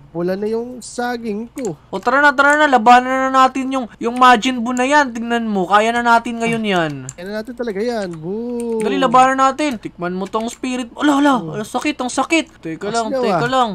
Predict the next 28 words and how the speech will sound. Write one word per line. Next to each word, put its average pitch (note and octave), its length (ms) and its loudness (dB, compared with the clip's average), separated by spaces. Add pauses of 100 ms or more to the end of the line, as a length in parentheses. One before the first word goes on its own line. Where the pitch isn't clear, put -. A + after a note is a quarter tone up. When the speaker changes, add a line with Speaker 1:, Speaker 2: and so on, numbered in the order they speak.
(280)
Speaker 2:
Ayan F#3+ 240 -4
na, A#3+ 100 -2
ayan A#3+ 220 -2
na. C4 100 2 (300)
Ah, E3 240 -4
tikman A3 320 -8
mo A3+ 80 -6
tong A#3+ 160 -8
spirit C4 260 -4
bomb C#4 280 2
ko. F4+ 260 4
Boom! E4+ 1500 8
Speaker 1:
Hmm, B3 1200 -6
durog F#3 260 -4
sa G3+ 220 -2
atin A3+ 240 -8
yan. G3 720 -2
Speaker 2:
Kaya G3 380 2
nga, B3 180 4
kaya A3 240 2
nga. A#3+ 160 2
Tapos F3+ 220 -6
meron F#3+ 180 -4
akong G3+ 160 -4
bagong G3 300 0
powers. A3+ 500 2 (140)
Hala, A#3+ 120 -2
hala, B3 180 2